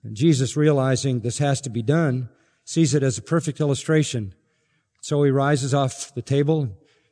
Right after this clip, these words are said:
girds himself with a towel, gets the water, and starts wiping the disciples' feet clean.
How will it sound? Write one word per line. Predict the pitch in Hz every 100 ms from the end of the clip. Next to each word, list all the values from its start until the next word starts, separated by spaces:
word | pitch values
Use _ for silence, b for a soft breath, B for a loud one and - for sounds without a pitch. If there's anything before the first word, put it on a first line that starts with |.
| _
girds | 147 143 127
himself | 131 - 143 131
with | 117
a |
towel, | - 143 156 160 120
gets | 127 -
the | 131
water, | 127 143 143 135 - b b b b b b _ _ _ _
and | 123 -
starts | 143 131 - - - _ _ _ -
wiping | 135 127 131 117
the | 113
disciples' | 113 139 123 120 110 - - _
feet | - 143 120 120 -
clean. | 160 151 117 101